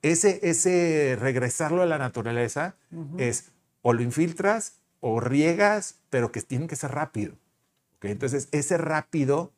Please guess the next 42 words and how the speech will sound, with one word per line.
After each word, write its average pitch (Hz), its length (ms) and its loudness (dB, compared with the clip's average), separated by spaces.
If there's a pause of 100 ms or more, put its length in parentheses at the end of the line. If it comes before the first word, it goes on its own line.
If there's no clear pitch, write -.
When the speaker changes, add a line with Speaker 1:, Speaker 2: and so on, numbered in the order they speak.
(120)
Speaker 1:
es 113 160 -6
lo 117 180 -4
que 107 120 -12
complica 131 540 -6
un 139 100 -6
poquito 135 380 -8
a 123 40 -4
nivel 107 280 -6
micro. 135 380 -10 (240)
Speaker 2:
Mm, 143 220 -8
ya. 117 240 -14 (320)
Speaker 1:
¿Ok? 90 160 -4 (560)
Speaker 2:
Ujú. 127 140 -14
Speaker 1:
Estuviéramos 156 500 2
en 165 80 2
otro 170 240 0
lado, 160 260 6
por 104 140 -12
ejemplo, 113 380 -4 (920)
¿qué 127 80 -6
te 123 100 -8
gusta? 92 280 -8
Veracruz 101 560 -10 (400)
o 95 280 -8
Villahermosa, 113 600 -8
en 120 80 -12
donde, 123 260 -6 (220)
o - 320 -2
Cancún, 123 840 -2 (140)
eh, 107 120 -8
lo 101 220 -6
que - 80 -6
es 117 80 0
Quintana 151 320 0
Speaker 2:
Ujú. 143 80 0
Speaker 1:
Roo, 127 100 -6
que 120 140 -6
llueve 151 240 0
todos 165 340 -2
los 147 160 0
días, 143 260 -4
o 113 60 -10